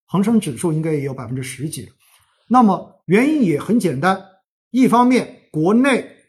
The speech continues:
的基本面已经开始随着国内政策的调整出现了更好的这种转变，这是一个非常明确的基础。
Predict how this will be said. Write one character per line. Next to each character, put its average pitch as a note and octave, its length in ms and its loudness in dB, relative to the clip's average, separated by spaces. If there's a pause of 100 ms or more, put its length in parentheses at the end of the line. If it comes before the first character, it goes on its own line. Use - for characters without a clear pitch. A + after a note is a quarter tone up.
(340)
的 E3+ 100 -6
基 B3+ 180 -2
本 F3 140 2
面 C4 380 0 (140)
已 C#3+ 280 -6
经 A3+ 340 -2
开 A3 380 0
始 B2 340 -10
随 D#3+ 360 -4
着 C#3+ 180 -6
国 C3+ 200 -10
内 E3+ 140 -6
政 F#3+ 200 -2
策 D#3 100 -6
的 C3+ 100 -8
调 B2+ 280 -8
整 E3+ 160 -6 (300)
出 G#3 300 -2
现 C#3+ 440 -4
了 A2+ 200 -16 (240)
更 F#3 220 0
好 G#2+ 300 -14
的 B2+ 120 -12
这 D3+ 120 -8
种 C3+ 160 -8
转 G#2+ 220 -10
变， - 260 -6 (600)
这 A#3 160 6
是 F#3 160 0
一 E3 100 2
个 E3 140 0
非 A#3 180 0
常 E3 180 -6
明 C#3 220 -4
确 E3+ 320 0
的 A#2 240 -16 (160)
基 G#3+ 160 0
础。 - 140 -10